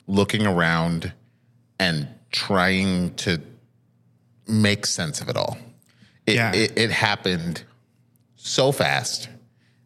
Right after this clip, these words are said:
Speaker 1: and we, neither one of us expected to be here before the weekend.
Speaker 2: Not at all.
Speaker 1: I mean,
Speaker 2: I
Speaker 1: for, for one, we weren't technically supposed to be here until the first, which was Saturday.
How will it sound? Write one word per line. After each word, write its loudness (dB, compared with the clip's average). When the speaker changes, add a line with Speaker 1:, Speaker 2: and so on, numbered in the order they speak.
Speaker 1:
and 0
we, -2
neither 0
one 2
of 0
us 0
expected -2
to -4
be 2
here 0
before 2
the -2
weekend. -4
Speaker 2:
Not 2
at 0
all. -4
Speaker 1:
I 2
mean, 6
Speaker 2:
I 4
Speaker 1:
for, 2
for 2
one, 4
we 2
weren't 0
technically 0
supposed -2
to -4
be 0
here 2
until 0
the -4
first, 0
which -4
was -2
Saturday. 0